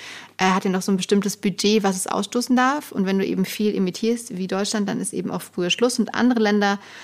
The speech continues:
haben, ähm, haben später sozusagen erst ihr, ihr Ende erreicht, weil die eben jetzt so viel weniger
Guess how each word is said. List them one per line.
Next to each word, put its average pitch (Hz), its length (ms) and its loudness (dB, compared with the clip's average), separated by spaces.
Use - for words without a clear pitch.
haben, 185 560 2
ähm, 180 600 2
haben 185 220 2
später 202 320 4
sozusagen 226 580 0
erst - 400 -4
ihr, 214 300 2
ihr - 240 -4
Ende 233 220 4
erreicht, 226 360 0
weil 202 100 2
die 190 100 -2
eben 190 120 0
jetzt 190 200 -2
so 202 80 -2
viel 190 180 -6
weniger 190 540 -2